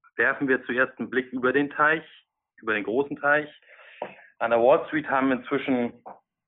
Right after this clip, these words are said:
etwa achtzig Prozent der Gesellschaften aus dem marktbreiten S und P fünfhundert berichtet. Es läuft dabei auf einen Umsatzminus von zehn Prozent und einen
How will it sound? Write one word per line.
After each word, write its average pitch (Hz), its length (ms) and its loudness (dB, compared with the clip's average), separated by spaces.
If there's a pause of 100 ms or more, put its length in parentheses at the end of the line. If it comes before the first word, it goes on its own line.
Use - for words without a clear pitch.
(300)
etwa 120 300 0
achtzig 123 440 -4
Prozent 123 340 -2
der 120 80 0
Gesellschaften 117 600 -2
aus 113 160 -2
dem 107 240 -6
marktbreiten 110 680 -2
S 107 200 -6
und 107 100 -12
P 113 160 -14
fünfhundert 107 500 -4
berichtet. 98 460 -6 (1200)
Es - 160 -8
läuft 143 340 4
dabei 123 300 4
auf 110 220 2
einen 104 400 -6 (100)
Umsatzminus 127 760 -2
von 104 280 -6
zehn 147 220 -4
Prozent 131 520 -2
und 104 160 -8
einen 98 440 -2